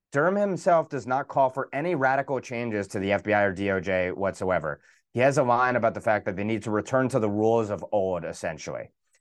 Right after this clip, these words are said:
And I think that's a total cop-out. If you do not punish those who are involved in foisting upon us one of the greatest scandals in American history,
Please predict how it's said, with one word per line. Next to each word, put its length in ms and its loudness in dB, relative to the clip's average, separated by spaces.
And 80 4
I 40 4
think 160 0
that's 180 4
a 40 -2
total 340 6
cop-out. 680 0
If 140 2
you 120 6
do 160 6
not 280 6
punish 480 2
those 380 2
who 140 0
are 120 4
involved 640 2
in 140 -10
foisting 420 0
upon 300 2
us 120 -2
one 100 -2
of 40 -2
the 60 -4
greatest 320 0
scandals 320 -2
in 80 -2
American 320 0
history, 320 -4